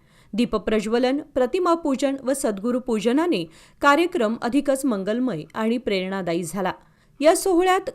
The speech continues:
खऱ्या सद्गुरूची गरज या विषयावर चंद्रकांत निंबाळकर यांनी केलेले मार्मिक आणि हृदयस्पर्शी मार्गदर्शन उपस्थितांच्या मनात दीर्घकाळ कोरले गेले. ते म्हणाले, "आपलं मन हेच आपलं खरं सामर्थ्य आहे.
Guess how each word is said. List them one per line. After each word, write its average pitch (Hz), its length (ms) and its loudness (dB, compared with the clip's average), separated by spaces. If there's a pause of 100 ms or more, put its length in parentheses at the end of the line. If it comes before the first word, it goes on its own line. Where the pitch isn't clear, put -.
खऱ्या 302 340 2
सद्गुरूची 247 600 -2
गरज 220 440 0
या 240 180 -2
विषयावर 233 520 -2 (200)
चंद्रकांत 339 520 0 (100)
निंबाळकर 226 560 -4 (420)
यांनी 277 300 2
केलेले 269 440 2
मार्मिक 220 600 0 (100)
आणि 226 200 -2
हृदयस्पर्शी 247 720 -2
मार्गदर्शन 196 760 -4
उपस्थितांच्या 240 800 -2
मनात 240 300 -4 (160)
दीर्घकाळ 208 540 -2
कोरले 190 460 -2
गेले. 180 240 -2 (480)
ते 220 60 2
म्हणाले, 233 400 2 (360)
"आपलं 339 300 4
मन 320 320 4
हेच 269 320 0
आपलं 226 280 -2 (100)
खरं 226 300 -2
सामर्थ्य 185 680 -4
आहे. 190 320 0